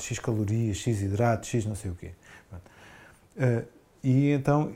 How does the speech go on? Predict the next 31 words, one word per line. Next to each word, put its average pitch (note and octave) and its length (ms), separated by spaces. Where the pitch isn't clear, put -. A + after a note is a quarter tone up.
eh, C#3 420
houve C#3 200
aqui C3 140
um C#3+ 200
exacerbar C3 800
para, A#2 300
para, A#2+ 280
para B2+ 160
a G#2+ 40
ciência. G2 640
E C#3+ 260
desleixou-se C3+ 760
um C#3 40
bocadinho C3 420
na C3 160
parte B2+ 380
emocional, A#2+ 680
efetivamente. G#2 840
Só F#3 200
que F#3 120
a F#3 60
parte C#3+ 300
emocional B2 680
é C#3 80
uma D3 220
necessidade D3+ 960
que - 80
o C#3+ 40
ser D3+ 180
humano D#3 260
tem. C#3+ 320